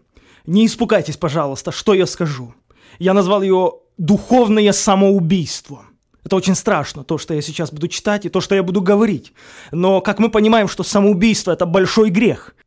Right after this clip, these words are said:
Это прервать свою единственную жизнь. Это свой единственный шанс жить и что-то изменить в своей жизни. Это прервать своими же руками. Потому это очень большой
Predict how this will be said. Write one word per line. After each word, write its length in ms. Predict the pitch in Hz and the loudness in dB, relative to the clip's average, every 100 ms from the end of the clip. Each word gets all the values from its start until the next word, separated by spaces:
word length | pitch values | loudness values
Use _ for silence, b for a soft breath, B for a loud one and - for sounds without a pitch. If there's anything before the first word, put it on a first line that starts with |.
| - | -6
Это 220 | 208 208 | -2 0
прервать 840 | 208 220 226 196 175 233 247 - - | 0 2 4 2 2 0 -2 -8 -12
свою 640 | - - 180 190 185 226 | -8 -2 0 0 2 2
единственную 840 | 214 190 147 208 202 - 185 185 185 | 2 0 2 2 2 0 2 2 0
жизнь. 500 | 139 208 160 120 110 _ B B B | 0 0 -2 -4 -12 _ B B B
Это 200 | 185 214 | 0 0
свой 320 | - 190 240 | 0 0 2
единственный 520 | 220 180 233 - 202 185 | 2 2 0 2 0 0
шанс 800 | - 226 262 285 - - - - _ _ - | -2 -2 0 0 -2 -8 -12 -18 _ _ -8
жить 640 | 147 220 294 - - - _ _ _ - | -2 0 0 -2 -12 -14 _ _ _ -8
и 60 | 196 | -6
что-то 340 | - 220 220 | 0 0 0
изменить 500 | 202 156 190 214 226 | -4 -2 2 2 0
в 60 | - | 0
своей 180 | 196 | 0
жизни. 540 | 185 185 254 180 143 - b b | 0 0 0 -2 -6 -8 b b
Это 180 | 175 190 | -4 -2
прервать 640 | 196 208 202 190 170 - - | 0 4 4 2 -2 -4 -10
своими 420 | - 180 208 208 | -4 2 4 2
же 120 | 175 | 0
руками. 400 | 180 180 135 113 b b b | -4 -4 -10 -12 b b b
Потому 260 | 170 175 180 | -4 0 0
это 160 | 175 | -2
очень 560 | - 220 214 214 214 202 B B | -2 0 0 0 -4 -4 B B
большой 680 | 147 180 - - 202 202 | 0 0 0 0 0 0